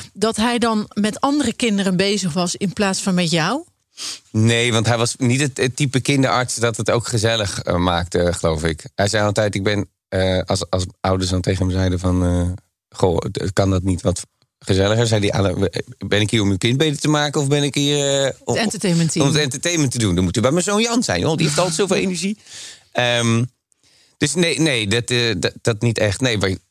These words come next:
Speaker 2: ik geloof wel dat, kijk, hij deed dat omdat hij wilde dat thuis altijd alles kon.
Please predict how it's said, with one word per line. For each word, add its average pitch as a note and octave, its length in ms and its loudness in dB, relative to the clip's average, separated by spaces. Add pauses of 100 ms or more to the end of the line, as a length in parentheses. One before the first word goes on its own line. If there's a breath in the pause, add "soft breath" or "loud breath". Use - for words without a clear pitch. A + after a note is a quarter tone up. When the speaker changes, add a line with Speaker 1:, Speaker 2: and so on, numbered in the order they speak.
Speaker 2:
ik - 180 -10
geloof G#2+ 260 0
wel F#2+ 280 0
dat, A2 260 -2 (520)
kijk, C3+ 160 -2
hij C#3+ 220 2
deed A#2+ 220 0
dat A2+ 180 0
omdat A2+ 220 2
hij A#2 80 0
wilde A2+ 220 2
dat G#2+ 180 0
thuis A2+ 280 0
altijd G#2 300 0
alles G2+ 300 0
kon. F2 400 0